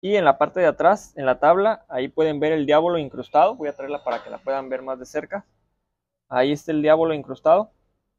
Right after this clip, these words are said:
Menos fuerza la que generó para que el, traspasara la, la patata, por eso es que hizo mayor daño en la tabla en la parte de atrás.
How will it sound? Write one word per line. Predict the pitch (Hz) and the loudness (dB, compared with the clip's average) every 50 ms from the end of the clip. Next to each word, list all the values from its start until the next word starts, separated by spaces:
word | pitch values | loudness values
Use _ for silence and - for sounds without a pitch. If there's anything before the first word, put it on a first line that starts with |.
| _ _ _ _ _ _ _ _ _ _ _ _ _ _ _ _ | _ _ _ _ _ _ _ _ _ _ _ _ _ _ _ _
Menos | 135 143 151 160 160 156 | -6 -4 -2 -2 -4 -2
fuerza | - 165 160 - 185 175 | -2 -2 -2 0 2 0
la | 156 143 - | 0 0 -2
que | 127 | -6
generó | 120 - 135 127 127 123 135 143 151 151 147 135 117 - _ _ | -10 -10 -8 -6 -2 0 2 2 4 4 4 2 0 -2 _ _
para | - 117 117 117 | 0 0 0 0
que | - 120 | -2 -8
el, | 117 117 110 101 - _ _ _ _ _ _ _ _ | -10 -10 -10 -12 -14 _ _ _ _ _ _ _ _
traspasara | - 123 120 - _ 123 120 - 143 143 156 156 | -6 -6 -6 -4 _ -6 -4 0 2 2 4 4
la, | 143 123 117 107 104 - - | 4 4 2 2 0 -4 -8
la | - - 113 - | -4 -4 -2 -2
patata, | - 131 - 170 180 175 - 208 202 | -2 0 2 2 2 4 2 -2 -2
por | - 135 127 | -2 -4 -6
eso | 127 - - 139 | -6 -8 -10 -12
es | 131 - _ | -14 -14 _
que | _ 123 107 | _ -14 -14
hizo | 101 117 131 - 143 | -14 -16 -16 -16 -12
mayor | 127 110 117 123 127 131 127 | -10 -8 -6 -6 -6 -6 -6
daño | 131 135 147 147 | -6 -8 -6 -8
en | 139 120 | -10 -10
la | 117 | -8
tabla | - 117 120 131 127 | -6 -6 -6 -6 -6
en | 113 | -8
la | - | -8
parte | - - - _ 120 | -10 -12 -14 _ -12
de | 101 | -14
atrás. | 98 - - - - _ _ | -14 -14 -16 -20 -20 _ _